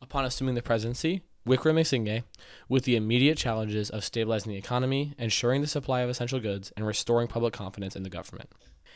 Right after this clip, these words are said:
He also faced the issue of dealing with the international community, which included negotiating with the International Monetary Fund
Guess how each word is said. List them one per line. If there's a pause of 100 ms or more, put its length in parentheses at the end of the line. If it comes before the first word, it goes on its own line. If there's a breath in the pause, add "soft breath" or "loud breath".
(100)
He
also
faced
the
issue
of (200)
dealing
with
the
international
community,
which
included
negotiating
with
the
International
Monetary
Fund